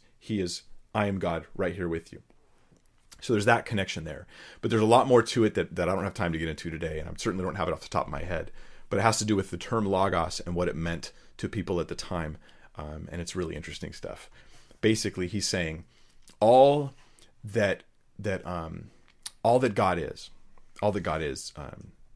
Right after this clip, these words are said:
is gonna be represented in that, in that concept of, "In the beginning was the Word, the Word was with God, and the Word was God."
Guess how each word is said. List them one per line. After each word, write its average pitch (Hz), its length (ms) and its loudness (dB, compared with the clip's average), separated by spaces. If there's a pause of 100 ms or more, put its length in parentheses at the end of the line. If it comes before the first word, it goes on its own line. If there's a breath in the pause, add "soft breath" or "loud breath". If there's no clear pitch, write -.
(680)
is 101 100 -4
gonna 92 180 0
be 87 80 -2
represented 85 540 -2
in 76 120 -4
that, 65 200 -6 (140)
in 85 80 -6
that 78 160 -6
concept 87 500 -4
of, 78 240 -6
"In 90 140 -4
the 90 80 -2
beginning 82 320 -4
was 82 140 -8
the 90 60 -6
Word, 76 320 -6 (120)
the 92 100 -6
Word 82 140 -4
was 78 100 -10
with 90 160 -8
God, 73 260 -4
and - 80 -12
the 65 60 -10
Word 62 180 -10
was 55 160 -10
God." - 180 -12